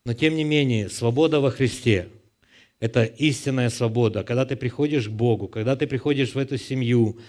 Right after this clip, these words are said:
в церковь свою, не в свою церковь, но у тебя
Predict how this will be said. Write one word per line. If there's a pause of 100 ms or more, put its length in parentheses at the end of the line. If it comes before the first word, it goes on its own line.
(360)
в
церковь
свою,
не
в
свою
церковь, (380)
но
у
тебя